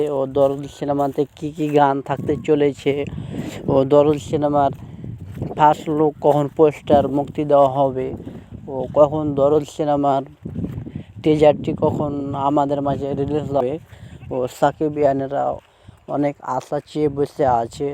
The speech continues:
সাকিব খানের ভক্তরা যে কখন দরদ সিনেমার রিলিজ দেওয়া হবে। ও আমাদের মাঝে পরিচালক অনন্য মামুন ভাই তিনি বলছেন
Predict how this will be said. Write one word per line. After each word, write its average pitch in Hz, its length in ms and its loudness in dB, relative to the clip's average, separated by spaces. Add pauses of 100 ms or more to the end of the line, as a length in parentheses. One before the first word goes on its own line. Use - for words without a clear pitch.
(100)
সাকিব 147 380 -8
খানের 139 300 -8
ভক্তরা 131 480 -4 (540)
যে 131 80 -4 (140)
কখন 147 240 -2 (160)
দরদ 143 240 4 (120)
সিনেমার 139 400 -2 (120)
রিলিজ 139 300 -4 (100)
দেওয়া 135 240 4
হবে। 127 240 2 (1700)
ও - 20 -2 (180)
আমাদের 156 320 0 (120)
মাঝে 147 240 -6 (160)
পরিচালক 151 500 2 (1000)
অনন্য 160 300 -2 (160)
মামুন 151 280 0 (100)
ভাই 135 200 2 (460)
তিনি - 220 -2 (160)
বলছেন 143 500 -4